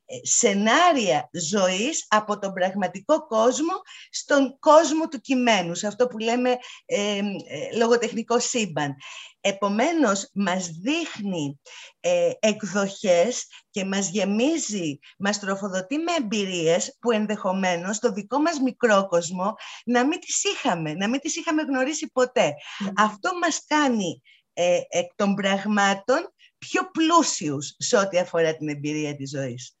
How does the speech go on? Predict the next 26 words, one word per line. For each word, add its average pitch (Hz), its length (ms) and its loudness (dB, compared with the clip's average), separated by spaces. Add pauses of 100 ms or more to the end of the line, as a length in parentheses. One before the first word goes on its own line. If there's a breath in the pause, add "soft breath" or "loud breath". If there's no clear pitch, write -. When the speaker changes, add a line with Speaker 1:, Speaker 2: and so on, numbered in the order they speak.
(120)
Speaker 2:
Ναι. 214 260 0
Speaker 1:
Αυτό 214 220 0
θα 214 140 0
είχα 165 260 -2
να 151 160 -6
πω. 139 280 -10 (260)
Speaker 2:
Και 254 160 8 (200)
θα 220 80 6
έλεγα 247 440 6
εγώ, 202 260 2
θα 220 140 2
προσθέτω 214 500 0
σε 214 120 -4
αυτό 208 200 -4
που 202 80 -4
είπατε, 190 420 0
που 202 180 -8
συμφωνώ 180 400 0
απόλυτα 175 340 0
με 151 120 0
αυτό, 165 360 -2 (300 loud breath)
ότι 196 800 0
το 180 180 2
βιβλίο, 190 500 4
η 185 100 0
ανάγνωση, 180 840 2